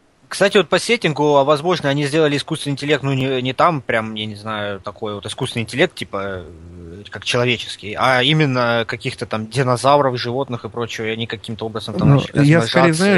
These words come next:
Speaker 1: и
Speaker 2: я
Speaker 1: вот это
Speaker 2: знаешь,
Speaker 1: вот все
Speaker 2: как, как
Speaker 1: такое.
Speaker 2: думаю, здесь, типа, они создали когда-то интеллект, потом он их бомбанул, а,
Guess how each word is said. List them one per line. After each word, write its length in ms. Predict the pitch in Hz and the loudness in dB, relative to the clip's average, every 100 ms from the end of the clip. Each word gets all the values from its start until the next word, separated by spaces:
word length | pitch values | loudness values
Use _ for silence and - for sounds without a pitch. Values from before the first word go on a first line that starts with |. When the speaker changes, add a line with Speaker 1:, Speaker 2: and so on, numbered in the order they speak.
| 147 | 4
Speaker 1:
и 40 | |
Speaker 2:
я 60 | 147 | 2
Speaker 1:
вот 20 | |
это 40 | 147 | 4
Speaker 2:
знаешь, 220 | 165 185 | 2 2
Speaker 1:
вот 40 | - 156 | 2 2
все 80 | 143 | 2
Speaker 2:
как, 80 | 135 | 0
как 120 | 139 | -2
Speaker 1:
такое. 100 | 135 | 2
Speaker 2:
думаю, 340 | 143 135 127 | 4 4 2
здесь, 320 | 127 139 160 - | 2 4 2 2
типа, 460 | 170 - 143 135 | -2 2 4 6
они 180 | 139 156 | 6 4
создали 400 | - 160 147 143 | 4 2 4 2
когда-то 460 | 143 147 151 - 143 | 2 4 2 4 2
интеллект, 560 | 139 147 156 214 - _ _ _ _ _ _ _ | 4 4 6 4 0 _ _ _ _ _ _ _
потом 320 | 139 180 160 | 4 6 6
он 140 | 160 | 6
их 100 | 156 | 6
бомбанул, 720 | 139 143 139 143 156 202 269 254 _ _ _ _ _ - | 4 4 4 4 6 4 4 0 _ _ _ _ _ 2
а, 300 | 143 135 127 | 4 6 4